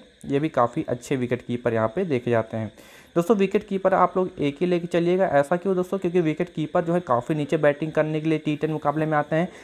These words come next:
कभी कभी तो नंबर ग्यारह पे भी विकेट कीपर जो है बैटिंग करने के लिए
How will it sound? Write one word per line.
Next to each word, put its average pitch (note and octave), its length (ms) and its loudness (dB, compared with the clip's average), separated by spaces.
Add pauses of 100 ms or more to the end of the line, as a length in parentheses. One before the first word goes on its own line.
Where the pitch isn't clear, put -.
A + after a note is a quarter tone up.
(180)
कभी E3 200 6
कभी E3 200 2
तो - 120 -4
नंबर C#3+ 280 0
ग्यारह C3+ 320 2
पे D3 120 -2
भी B2 160 -4
विकेट C3 280 -4
कीपर B2+ 280 0
जो B2+ 80 0
है B2+ 80 0
बैटिंग A#2+ 340 0
करने A#2 300 0
के A2+ 140 -8
लिए D#3 160 -2